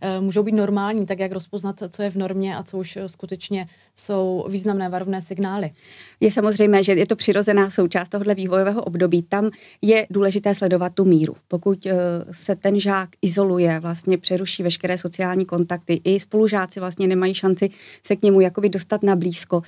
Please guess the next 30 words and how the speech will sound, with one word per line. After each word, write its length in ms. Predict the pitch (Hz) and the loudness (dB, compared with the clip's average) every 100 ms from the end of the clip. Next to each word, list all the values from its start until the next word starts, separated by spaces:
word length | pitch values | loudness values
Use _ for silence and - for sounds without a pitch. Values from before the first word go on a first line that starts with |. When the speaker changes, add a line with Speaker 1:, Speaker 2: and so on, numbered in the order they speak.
| - - - | -12 -14 -4
Speaker 2:
eh, 140 | 185 | -2
tak 160 | 175 196 | 0 0
je 80 | 208 | 2
to 60 | |
něco, 180 | 202 185 196 | 4 4 0
co, 340 | - 190 180 180 | 0 2 2 0
co 120 | 196 | 2
nás, 320 | 190 185 175 | 2 2 0
eh, 240 | 185 175 175 | 2 2 4
může 280 | 185 180 180 | 4 4 0
varovat. 400 | 175 170 156 - | 0 -2 -2 -2
Rodiče 400 | 175 208 - 208 | -2 0 0 2
vidí, 480 | 170 185 196 196 - | 0 -2 -2 -2 -4
eh, 140 | 190 | -6
totální 520 | 180 202 196 196 202 202 | -4 -4 -2 2 4 2
ztrátu 520 | - 185 175 202 208 | -2 -6 -4 0 0
zájmu 480 | 190 175 185 190 190 | 0 -2 2 2 2
i 60 | 180 | -4
třeba 440 | - 190 202 202 | -6 -4 -4 -4
o 80 | 185 | -4
koníčky, 560 | - 214 185 170 - 185 | 0 4 4 2 -6 -4
o 80 | |
věci, 240 | 185 190 202 | -2 -2 -4
které 320 | - 196 185 | -2 -2 -2
ty 120 | 190 | -2
děti 300 | 175 175 196 | -4 -4 -4
dříve 340 | 175 170 196 196 | -6 -4 -2 -2
těšily 560 | 202 - - 185 185 - | -2 -2 -2 -2 -2 0
a 40 | |
naplňovaly. 640 | 190 180 202 190 175 160 | 0 2 4 4 4 0